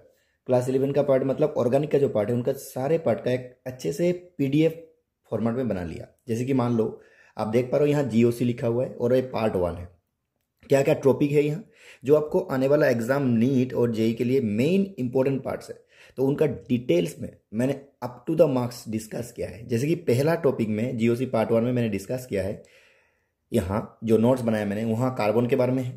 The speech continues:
ऑर्गेनिक कंपाउंड को आप कैसे रिप्रेजेंट करेंगे उसके बारे में है, फिर ऑर्गेनिक कंपाउंड में जो कार्बन होता है उसमें कार्बन का res-, with respect to position naming है, फिर आपको सिग्मा पाई बॉन्ड के बारे में बताया हुआ है,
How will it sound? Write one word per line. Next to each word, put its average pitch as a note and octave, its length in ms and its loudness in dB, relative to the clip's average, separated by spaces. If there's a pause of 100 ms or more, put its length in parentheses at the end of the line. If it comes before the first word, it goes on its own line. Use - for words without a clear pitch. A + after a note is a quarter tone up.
(260)
ऑर्गेनिक B2+ 420 0
कंपाउंड C3 320 -2
को C#3 60 2
आप C3+ 120 2
कैसे A#2+ 220 0
रिप्रेजेंट B2+ 340 2
करेंगे B2+ 280 0
उसके G#2 400 -6
बारे A#2+ 200 0
में B2 120 -2
है, B2 160 -6 (460)
फिर D#3+ 100 2
ऑर्गेनिक C3 400 4
कंपाउंड C3 540 -2
में C#3+ 100 -2
जो D3 80 0 (100)
कार्बन C#3+ 300 2
होता G#2+ 180 -2
है F2+ 60 -6
उसमें A#2 240 -6
कार्बन A2+ 320 0
का C#3 200 2
res-, A2+ 300 0 (640)
with D#3 140 -4
respect D#3 320 0
to E3+ 100 -6
position C#3 340 0 (200)
naming C3+ 260 2
है, D3+ 140 2 (580)
फिर E3+ 180 4
आपको D3+ 320 2
सिग्मा C3+ 400 -2
पाई B2+ 240 2
बॉन्ड B2+ 380 0
के C3 80 -2
बारे A#2 200 0
में A#2+ 120 0
बताया A2+ 240 0
हुआ A#2+ 160 -2
है, D3+ 160 -12